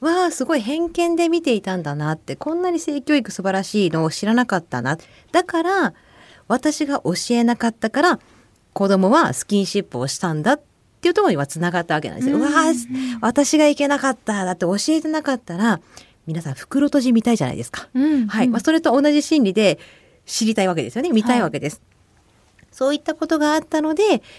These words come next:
Speaker 1: ちゃんと自分で学ぼうっていうところから、まあ、教えようっていうところに行きました。
Speaker 2: ああ、そうだったんですね。
Speaker 1: はい。
Speaker 2: そういうきっかけがあって、こう、お子さんにもしっかり教えていこうというふうに思われたんですね。
Speaker 1: はい。
Speaker 2: いや、でも確かに、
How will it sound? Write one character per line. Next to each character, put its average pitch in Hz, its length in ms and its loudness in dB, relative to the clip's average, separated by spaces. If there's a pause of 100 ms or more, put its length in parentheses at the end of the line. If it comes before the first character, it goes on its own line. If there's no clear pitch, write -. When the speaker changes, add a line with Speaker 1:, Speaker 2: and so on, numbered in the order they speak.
(200)
Speaker 1:
ち - 100 -6
ゃ 175 60 0
ん 165 40 -2
と 170 80 0
自 151 180 -2
分 175 140 0
で 180 80 0
学 190 260 0
ぼ 220 200 4
う - 80 -4
っ - 20 -20 (480)
て 302 40 4
い - 20 2
う 294 60 0
と 302 100 -2
こ 302 100 -2
ろ 302 80 0
か 349 120 -4
ら、 381 40 -4
ま 339 120 0
あ、 - 20 -
教 147 60 -6 (220)
え 220 160 4
よ 220 180 4
う 175 60 -4
っ - 40 -20 (160)
て 170 80 -2
い - 20 2
う 180 40 -2
と 214 100 -6
こ 339 100 -2
ろ 403 60 0
に 285 100 0
行 - 80 -6
き - 140 -8
ま 127 120 -12
し - 100 -12
た。 - 80 -20 (120)
Speaker 2:
あ 247 260 0
あ、 233 40 -6
そ 330 300 -2
う 370 40 0
だ 349 100 2
っ 311 60 -4
た 226 180 -6
ん 220 80 -4
で 202 80 -4
す 202 60 -6
ね。 226 80 2
Speaker 1:
は 240 220 2
い。 - 20 0
Speaker 2:
そ 311 60 0
う 339 80 -2
い 330 300 -4
う 277 120 -12
き - 140 -4
っ - 80 -8
か 349 160 -8
け 349 180 -4
が 349 280 -2
あ 381 60 -6
っ 381 60 -12 (240)
て、 359 460 0 (260)
こ 214 120 -6
う、 - 20 -2
お 196 60 -4
子 214 120 -6
さ 208 160 -4
ん 202 60 0
に 247 80 0
も 320 100 -2
し - 120 -6
っ 214 40 -10
か 233 140 -4
り 196 60 -4
教 185 80 -4 (100)
え 190 100 -2
て 190 140 -6
い 190 80 -4
こ - 180 0
う 311 60 2
と 233 100 0
い 214 40 4
う 214 40 0
ふ 208 60 -4
う 190 60 -2
に 180 80 -2
思 180 120 -2
わ 185 100 2
れ 185 100 -4
た - 160 -16
ん 220 80 -12
で 226 60 -12
す - 120 -18
ね。 226 100 -12
Speaker 1:
は 214 120 4
い。 - 40 2
Speaker 2:
い - 40 -6 (320)
や、 262 100 6
で 285 100 6
も 226 140 2
確 277 400 -6
か 269 140 0
に、 233 160 0